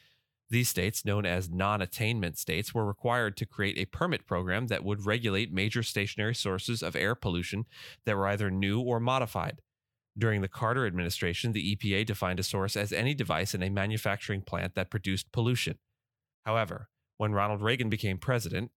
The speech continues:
Ann M. Gorsuch, who was the head of the E P A, adopted a new definition that permitted existing plants to obtain permits for new equipment that didn't meet the standards as long as the total emissions from the plant didn't increase.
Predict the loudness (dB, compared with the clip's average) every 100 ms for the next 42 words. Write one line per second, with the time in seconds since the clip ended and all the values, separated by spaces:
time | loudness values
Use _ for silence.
0 | -2 2 2 2 2 0 0 0 0 0
1 | -2 0 0 0 0 2 2 -2 -2 -2
2 | -2 0 2 0 2 0 0 0 0 0
3 | 0 2 0 0 -4 -2 -2 -2 -2 -2
4 | 2 2 2 0 0 0 0 0 -4 -2
5 | -2 -2 -2 -4 -2 0 0 0 -2 -2
6 | -4 -4 -2 0 -2 -4 -4 -4 -6 -16
7 | -20 -16 -6 -4 0 0 0 0 -2 -4
8 | -2 -2 0 -2 -2 -2 0 0 -2 -2
9 | -4 0 0 2 0 -2 -2 -6 -4 -4
10 | -4 -4 -4 -2 -2 0 -2 0 -2 -2
11 | -6